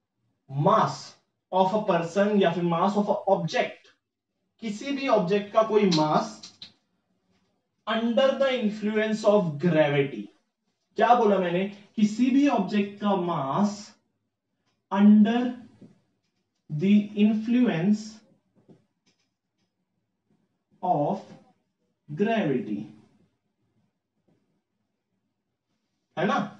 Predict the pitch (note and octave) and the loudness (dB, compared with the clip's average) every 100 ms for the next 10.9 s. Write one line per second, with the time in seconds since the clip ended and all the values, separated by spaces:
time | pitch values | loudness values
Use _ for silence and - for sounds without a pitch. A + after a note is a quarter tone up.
0 | _ D#3 G3 G#3 C4+ - F#3+ - F#3 G#3+ | _ -2 0 0 -4 -4 -4 -2 -2 -2
1 | C4+ - C4 A3 F3+ E3 F3 F#3+ F#3+ A3+ | -4 -6 -6 -4 -2 -2 0 2 0 0
2 | A#3 G#3+ E3+ G3 G#3 A3 G#3 G#3+ A3 - | -6 -2 0 0 0 -2 -2 -4 -4 -8
3 | - _ _ _ G3+ G3+ B3 A#3+ G#3 F3 | -10 _ _ _ -4 0 4 4 2 -2
4 | C#3+ A#2+ - C3+ B2+ - _ _ - A#3+ | -6 -6 -10 -12 -14 -18 _ _ 0 0
5 | A#3+ - - F#3+ - G#3+ B3+ A#3+ A#3+ A#3 | -2 -8 -6 -4 -2 -2 0 0 0 0
6 | G#3+ G#3+ G3+ G3 G3 G#3 G#3+ G#3+ F#3+ F3 | 0 0 0 0 0 0 -2 0 0 0
7 | E3+ C#3+ B2+ - - D#3 F3+ F#3+ G#3 G3+ | -4 -6 -6 -8 -10 -6 -4 -2 -2 -2
8 | F#3+ A3 G#3+ G#3 G3+ G3 G3 - G3+ D3+ | -2 0 0 0 -2 -2 -4 -2 -4 -2
9 | C#3+ C#3+ D#3+ A#3 C#4+ - _ _ _ D#3 | -4 0 2 2 0 -10 _ _ _ -6
10 | F3 F#3 F#3+ G3+ D#3+ D3 C#4+ A3 | -2 0 0 -2 -2 -2 -2 -2